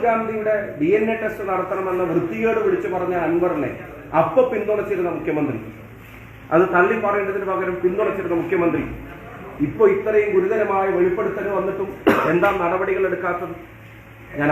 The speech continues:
ആവർത്തിച്ചു പറയുന്നു, ഇന്ദ്രനെയും ചന്ദ്രനെയും പേടിയില്ല, പക്ഷെ അജിത്തിനെയും സുജിത്തിനെയും പേടിയാണ്. അതിന്റെ കാരണം സ്വർണവും സംഘപരിവാറുമാണ് എന്നുള്ളത്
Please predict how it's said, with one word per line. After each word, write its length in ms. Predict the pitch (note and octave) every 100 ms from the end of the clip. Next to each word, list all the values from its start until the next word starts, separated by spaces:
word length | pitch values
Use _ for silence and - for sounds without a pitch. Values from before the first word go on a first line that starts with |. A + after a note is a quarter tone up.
| D#3+
ആവർത്തിച്ചു 480 | G3+ G#3+ A3 G3+ G3+ E3+
പറയുന്നു, 380 | E3 D#3+ F3 G3 - - - - D3
ഇന്ദ്രനെയും 540 | F3 G#3 G#3 G3+ G3 - - -
ചന്ദ്രനെയും 560 | E3+ G3+ G#3+ F#3+ F3+ D#3+
പേടിയില്ല, 440 | D3+ D#3 E3 C#3+ D3+ D#3+ - - -
പക്ഷെ 220 | D#3+ F3 E3 D3
അജിത്തിനെയും 520 | D3+ F3+ F#3+ F3+ E3+ D#3+
സുജിത്തിനെയും 520 | D#3+ D#3 F3 D#3+ D3+ B2+ C3+
പേടിയാണ്. 520 | D#3 E3 D#3+ D#3 - - - - -
അതിന്റെ 240 | D#3 D3 C#3+ D3+
കാരണം 380 | D#3 F3 G#3 C4+ - -
സ്വർണവും 480 | D3+ D#3 E3+ F3+ E3+ - D#3
സംഘപരിവാറുമാണ് 880 | E3 F3+ F3 E3 D#3 D3+ C#3 C#3+ D3 C#3
എന്നുള്ളത് 300 | C3+ C#3